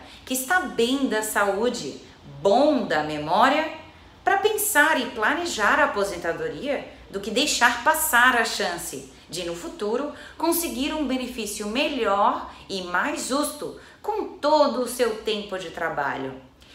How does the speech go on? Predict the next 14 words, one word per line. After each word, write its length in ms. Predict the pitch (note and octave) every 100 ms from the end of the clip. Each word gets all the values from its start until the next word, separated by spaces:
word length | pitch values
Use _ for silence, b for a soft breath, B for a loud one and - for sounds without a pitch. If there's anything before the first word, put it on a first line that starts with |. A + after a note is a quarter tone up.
| B B
Dito 320 | - E4 - A3
isso, 360 | A#3 B3+ A3
quanto 300 | G#3+ E4+ F#4
mais 280 | D4+ E4+ A4
cedo 520 | - - B3+ F#3+ D#3
começar 680 | - F3 F3 E3+ - C#4 F#4
a 40 |
se 140 | F#4 E4+
organizar, 880 | D4 C4+ C4+ D4 C4+ C#4+ - - - B B B B
mais 560 | E3+ F3+ A#3+ D4 -
tranquila 800 | - E4+ F4 - A#3 D#4 B3+ D3+ B B
será 640 | - - C4+ A#3+ B3 D4 C#4+
essa 360 | C4+ C#4 -
preparação 760 | - A3 G3+ F3+ - G#3+ A#3+